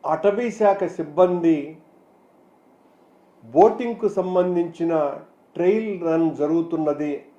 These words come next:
అని చెప్పినట్టుగా తెలుగుదేశం పార్టీ మద్దతు పత్రికలే చాలా స్పష్టంగా రాసినాయి. ఫారెస్ట్ అధికారులు ఈ రకంగా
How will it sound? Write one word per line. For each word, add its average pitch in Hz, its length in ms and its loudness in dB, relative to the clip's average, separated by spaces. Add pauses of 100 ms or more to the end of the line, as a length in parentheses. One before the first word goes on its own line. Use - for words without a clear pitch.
(220)
అని 151 480 -2 (1120)
చెప్పినట్టుగా 196 1000 0
తెలుగుదేశం 185 1000 -2
పార్టీ 160 580 -2 (480)
మద్దతు 147 600 0
పత్రికలే 160 840 -2
చాలా 151 240 0
స్పష్టంగా 175 840 -2
రాసినాయి. 135 460 -4 (1300)
ఫారెస్ట్ 170 580 0
అధికారులు 135 1000 -2 (580)
ఈ 131 140 -4
రకంగా 147 840 0